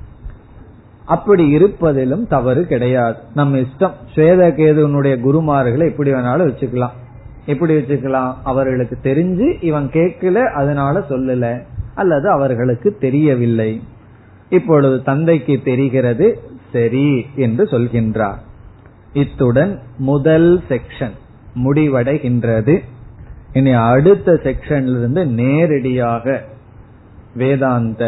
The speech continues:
விசாரம் ஆரம்பிக்கின்றது. இப்ப இதுவரைக்கும் பண்ணினது வேதாந்த விசாரம் இல்லையான்னா,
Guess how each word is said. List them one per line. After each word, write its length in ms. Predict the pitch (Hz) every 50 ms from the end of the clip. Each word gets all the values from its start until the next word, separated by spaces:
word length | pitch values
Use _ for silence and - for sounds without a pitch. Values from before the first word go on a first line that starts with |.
| 107
விசாரம் 640 | 104 - 117 117 - 135 127 120 117 113 117 107 95 - -
ஆரம்பிக்கின்றது. 960 | 120 120 123 127 127 120 117 123 113 - 120 110 110 110 113 110 107 113 156 202 - - - - - - -
இப்ப 200 | - - - 156
இதுவரைக்கும் 600 | 139 139 143 160 165 160 160 175 165 160 185 170
பண்ணினது 320 | 170 151 151 156 156 156 151
வேதாந்த 440 | 139 139 139 147 156 151 143 147 147
விசாரம் 460 | 139 123 - 151 143 143 139 139 135
இல்லையான்னா, 500 | 135 127 123 123 127 123 117 117 113 113